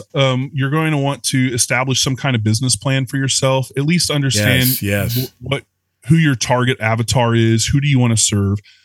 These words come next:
Speaker 1: There is a lot of debate in this community of entrepreneurship of whether I niche down or whether I stay broad and serve everyone. Early on, it's gonna be easier to go broad. But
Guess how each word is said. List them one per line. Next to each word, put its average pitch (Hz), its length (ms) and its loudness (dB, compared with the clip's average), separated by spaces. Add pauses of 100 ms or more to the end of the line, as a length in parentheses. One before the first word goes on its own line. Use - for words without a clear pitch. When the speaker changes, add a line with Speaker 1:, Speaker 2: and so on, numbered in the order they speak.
(1700)
Speaker 1:
There 147 180 4
is 156 100 2
a 156 60 2
lot 131 280 0
of 165 80 -2
debate 131 520 0
in 120 100 4
this 117 180 2
community 123 500 2
of 104 180 -2
entrepreneurship 120 920 0
of 107 120 -2
whether 117 320 2
I 101 120 -2
niche 120 440 0
down 131 380 2
or 113 80 0
whether 110 280 2
I 104 60 0
stay 117 320 2
broad 113 420 4
and 104 260 -2
serve 110 280 2
everyone. 87 460 -4 (1300)
Early 160 380 4
on, 156 380 2 (480)
it's 127 140 -2
gonna 139 160 2
be 127 240 0
easier 127 380 4
to 113 140 -4
go 107 160 2
broad. 87 540 0 (360)
But 110 360 4